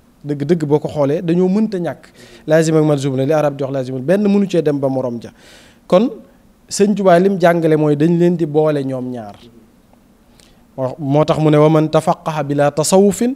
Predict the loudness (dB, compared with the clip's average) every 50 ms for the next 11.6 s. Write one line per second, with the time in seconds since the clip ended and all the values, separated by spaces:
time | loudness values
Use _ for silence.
0 | -8 _ -8 -2 0 2 2 2 2 0 0 -2 -6 -12 _ _ _ _ _ _
1 | -2 0 0 2 2 2 2 0 0 -2 -2 0 0 -2 -2 -2 -4 -8 -4 0
2 | 0 2 2 0 -2 -4 -6 -6 -4 -4 -4 -4 -4 -8 -10 -12 -16 -20 _ _
3 | -20 -20 -10 -4 0 2 4 4 6 4 4 2 2 2 2 4 4 2 2 0
4 | -2 -4 -2 0 0 0 -2 -4 -4 -4 -2 0 2 2 2 2 0 -6 -14 _
5 | _ -8 -6 -4 -4 -2 -2 -2 -2 -2 -4 -4 -4 0 0 2 2 2 0 0
6 | 0 2 2 2 2 0 -2 -2 -2 -4 -4 -6 -12 -18 -20 _ _ _ _ _
7 | _ _ -2 -2 0 2 4 4 6 4 4 2 0 0 0 2 4 4 4 4
8 | 4 2 2 0 -2 -4 -6 -6 -6 -4 -4 -4 -6 -6 -10 -14 _ _ _ _
9 | _ _ _ _ _ _ _ _ _ _ _ _ -4 0 2 4 4 4 4 4
10 | 2 2 2 0 0 2 2 0 0 0 0 2 2 4 4 4 6 6 4 4
11 | 4 2 0 0 2 2 2 2 2 -2 -4